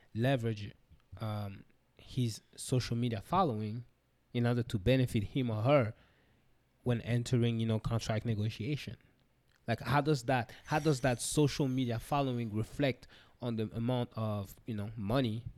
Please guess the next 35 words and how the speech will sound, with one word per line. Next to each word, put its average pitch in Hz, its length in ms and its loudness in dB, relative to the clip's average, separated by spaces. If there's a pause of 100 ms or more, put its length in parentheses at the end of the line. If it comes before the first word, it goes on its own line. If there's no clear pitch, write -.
(240)
the 110 160 -4
zeros, 107 580 0
you 104 60 -6
know, 110 120 -2
that 101 140 -4
they're 95 80 -4
giving 120 380 -2
you 95 140 -10 (400)
per 107 180 6
shows, 107 580 0
or 110 380 0
let's 107 180 -2
say, 120 120 0
you 104 180 -2
know, 101 260 -6 (420)
um, 92 600 -4 (360)
at 110 120 2
a 104 40 2
buyout 113 600 0 (200)
rate, 104 420 -2 (460)
you 107 120 -4
know, 95 240 -2
or 110 360 0
as 110 180 -4
a, 98 100 -8 (160)
I 117 40 -6
mean, 98 180 -4 (760)
in 117 120 -2
a, 98 180 -4 (140)
in 120 140 -2
a, 104 180 -2
in 117 120 -2
a 104 180 0 (420)
live 120 260 2
performing 123 580 -2